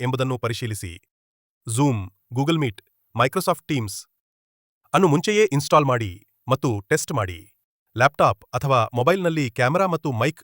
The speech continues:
ಸರಿಯಾಗಿ ಕೆಲಸ ಮಾಡುತ್ತಿದೆ ಎಂದು ಪರೀಕ್ಷಿಸಿ. ಮೂರು, ಶಾಂತ ಮತ್ತು ನಿರ್ಗಂತ ಸ್ಥಳ ಆಯ್ಕೆ ಮಾಡಿ.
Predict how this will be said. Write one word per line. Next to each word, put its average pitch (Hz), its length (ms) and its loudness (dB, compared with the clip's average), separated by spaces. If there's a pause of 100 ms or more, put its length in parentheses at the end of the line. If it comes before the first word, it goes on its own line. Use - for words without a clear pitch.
ಸರಿಯಾಗಿ 151 400 -2
ಕೆಲಸ 127 240 -6
ಮಾಡುತ್ತಿದೆ 131 340 -4
ಎಂದು 120 220 -4
ಪರೀಕ್ಷಿಸಿ. 110 600 -10 (760)
ಮೂರು, 120 340 0 (340)
ಶಾಂತ 139 300 2 (420)
ಮತ್ತು - 200 0
ನಿರ್ಗಂತ 151 360 -2
ಸ್ಥಳ 139 280 -2
ಆಯ್ಕೆ 113 380 -2
ಮಾಡಿ. 95 540 -12